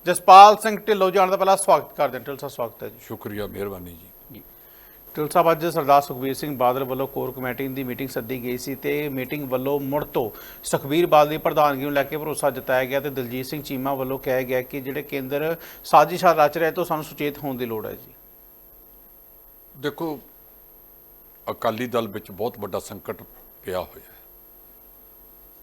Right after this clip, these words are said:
Speaker 2: ਇਹ ਕੋਰ ਕਮੇਟੀ ਨਹੀਂ ਸੀ, ਇਹਨਾਂ ਦੀ ਵਰਕਿੰਗ ਕਮੇਟੀ ਦੀ ਮੀਟਿੰਗ ਸੀ। ਇਹ ਮੀਟਿੰਗਾਂ ਪਾਰਟੀ ਕਰਦੀ ਰਹਿੰਦੀ ਹੁੰਦੀ ਹੈ,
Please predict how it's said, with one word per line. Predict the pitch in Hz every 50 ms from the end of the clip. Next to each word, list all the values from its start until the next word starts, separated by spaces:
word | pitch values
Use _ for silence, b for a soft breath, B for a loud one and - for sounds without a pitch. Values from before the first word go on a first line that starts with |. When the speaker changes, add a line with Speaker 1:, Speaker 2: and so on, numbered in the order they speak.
| _ - _ _ _ _ _ _ - - _ _ - - - _ -
Speaker 2:
ਇਹ | 147 139
ਕੋਰ | 143 - - 127 131 131
ਕਮੇਟੀ | 131 - 151 156 151 151 - 160 147
ਨਹੀਂ | 135 135 120
ਸੀ, | - - - 147
ਇਹਨਾਂ | 151 156 156
ਦੀ | 147 143
ਵਰਕਿੰਗ | 117 95 101 - - - 123 120
ਕਮੇਟੀ | - - 113 110 107 - 120 107
ਦੀ | 98 110 101 87 - - _ _ _ _ _ _ _ _ _ _ _ _ _ _ _ _ _ _ _ -
ਮੀਟਿੰਗ | 92 92 92 82 76 101 95 104
ਸੀ। | 101 - - - 80 - - - - _ - - _ _ - _ _ _ - _ _ - - _ _ _ _ _ _ _ _ _ _ _ _ - - - - - - - - - _ _ - - _ - - - _ - - - - - - - - - - 170
ਇਹ | 180 190
ਮੀਟਿੰਗਾਂ | 175 156 143 - 151 143 156 151 139 123 123 - - - - - - _ - - _ _ _ _ _ _ _ _ _ _ _ - _ _ _ _ -
ਪਾਰਟੀ | 120 117 107 - - 110
ਕਰਦੀ | - - 107 95 78 107 113
ਰਹਿੰਦੀ | 110 117 123 123 135
ਹੁੰਦੀ | 107 98 107 104 110 113 113 107
ਹੈ, | 110 120